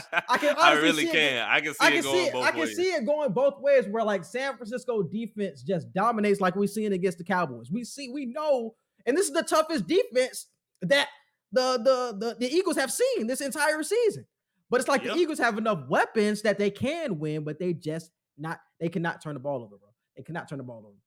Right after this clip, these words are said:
Speaker 2: And it was the same thing against the Colts when the Eagles played the Colts, too, 'cause they almost lost to the Colts. I mean, Jalen Hurts had a couple of fumbles and an interception. Like, if they, it's a recipe to beating the Eagles.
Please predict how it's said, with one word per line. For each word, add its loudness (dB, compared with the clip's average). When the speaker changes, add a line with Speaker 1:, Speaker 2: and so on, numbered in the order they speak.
Speaker 2:
And -2
it 2
was -4
the -4
same -2
thing -4
against -4
the -8
Colts -8
when -8
the -10
Eagles -6
played -4
the -10
Colts, -4
too, -4
'cause -8
they 0
almost 0
lost 2
to 0
the -6
Colts. -8
I 0
mean, 0
Jalen 2
Hurts 0
had 2
a -2
couple -2
of -4
fumbles 0
and 2
an -4
interception. -2
Like, 0
if -4
they, 6
it's 2
a 6
recipe 2
to 2
beating -4
the -2
Eagles. -6